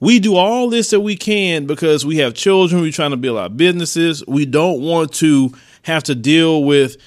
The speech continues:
jobs, et cetera We want to do for self. So it takes time to do so. If I lay in the bed eight hours, you guys will be wondering, "Where's the podcast?"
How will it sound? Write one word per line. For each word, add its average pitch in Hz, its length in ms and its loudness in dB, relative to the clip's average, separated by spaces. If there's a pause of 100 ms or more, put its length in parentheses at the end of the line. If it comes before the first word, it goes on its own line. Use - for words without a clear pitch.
(520)
jobs, 147 840 0
et 123 100 -8
cetera 151 580 -2
We 147 100 2
want 160 200 0
to 139 60 0
do 139 200 2
for 135 140 -6
self. 113 480 -2
So 175 220 0
it 165 180 -4
takes 214 400 -2 (400)
time 190 520 0
to 170 140 -2
do 180 200 -2
so. 92 400 -6 (400)
If 170 180 0
I 233 160 0
lay 220 240 4
in 208 80 4
the 196 100 0
bed 117 420 -4 (840)
eight 165 180 6
hours, 90 540 -4 (380)
you 208 220 4
guys 170 320 0
will 156 80 0
be 147 120 0
wondering, 135 580 0 (140)
"Where's 135 360 0
the 156 100 -10
podcast?" 135 920 -4